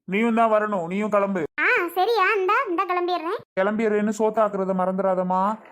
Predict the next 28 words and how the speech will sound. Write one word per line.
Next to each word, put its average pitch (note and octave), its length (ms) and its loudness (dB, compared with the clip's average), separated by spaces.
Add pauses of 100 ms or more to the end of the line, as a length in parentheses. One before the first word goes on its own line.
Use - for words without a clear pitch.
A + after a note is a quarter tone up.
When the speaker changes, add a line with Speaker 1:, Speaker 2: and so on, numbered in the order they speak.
(120)
Speaker 1:
கிளம்புறத G3+ 420 0
மட்டும் F#3 220 -2
ஞாபகம் F#3 380 0
வச்சுக்கிட்டு. F3+ 460 -4 (200)
Speaker 2:
இல்ல, D#4 180 0
இல்ல, D4 140 -2
அதை D4+ 300 -6
போய் F#4+ 140 -4
மறப்பேனா A4 380 0
நானு? A4 420 0 (120)
அம்மா D#4+ 220 -2
மறக்கல. D4 280 -4 (120)
Speaker 1:
சரி, F#3+ 240 -2
சரி, F#3+ 240 -4
போ. F#3 180 -4 (1300)
தெரியாம D4+ 420 0
தான் B3+ 140 0
இருக்கா, D#3+ 400 -2
இல்ல F#3+ 140 -2
தெரியாத A#3+ 380 -2
மாதிரி B3+ 280 -4
நடிக்குதா? E3 640 -2 (200)
ஏன் C#4+ 220 -2
இப்படி E4 200 -2
நடந்துக்குதுன்னு G#3 580 -2
சத்தியமா A3 420 -2
புரியல. F3+ 480 -4 (300)
ஆனா A#3 540 -2